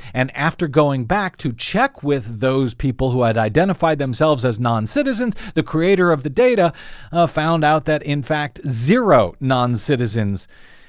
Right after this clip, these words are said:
in their sample had actually voted in any election.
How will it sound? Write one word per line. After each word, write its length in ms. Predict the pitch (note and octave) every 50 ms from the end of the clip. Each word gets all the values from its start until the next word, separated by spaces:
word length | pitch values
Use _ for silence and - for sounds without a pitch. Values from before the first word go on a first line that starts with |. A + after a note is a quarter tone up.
| - - -
in 200 | - D3+ C#3 C3
their 180 | A#2 A#2 A#2+ A2
sample 500 | - - C#3 B2 A2+ G2+ - A2+ G#2+ - - -
had 260 | - - D3 C3 A#2+ -
actually 540 | - B2+ A#2 - - - C#3 B2 A#2+ A#2 A2+
voted 480 | F#2+ A2+ A2+ A2 G#2 A2 A2 G#2 - -
in 260 | C#3+ C3+ C3 B2 B2 -
any 360 | C3+ C3+ C3 C3 B2 A#2 A#2 -
election. 560 | A2+ A2 G#2+ G2+ F#2 F2 - - - D2 -